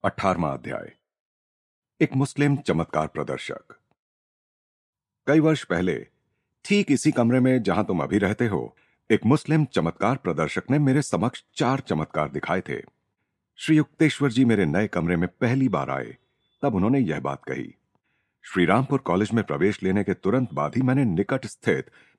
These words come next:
पंथी नामक छात्रावास में एक कमरा ले लिया था। यह गंगा तट पर स्थित पुराने ढंग का ईंटों का एक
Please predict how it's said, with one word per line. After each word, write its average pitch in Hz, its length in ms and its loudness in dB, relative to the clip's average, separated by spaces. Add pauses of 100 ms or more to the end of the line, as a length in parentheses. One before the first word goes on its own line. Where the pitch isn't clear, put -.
(120)
पंथी 160 320 2
नामक 95 380 0
छात्रावास 95 640 -2
में 135 60 0
एक 127 100 -6
कमरा 67 240 -4
ले 69 160 -2
लिया 69 220 -4
था। 50 320 -12 (800)
यह 78 100 -2
गंगा 110 300 0
तट 78 180 -6
पर 82 200 -4
स्थित 71 360 -6 (280)
पुराने 160 400 4
ढंग 85 200 -2
का - 180 0 (120)
ईंटों 151 280 2
का 78 140 -2
एक 73 140 -4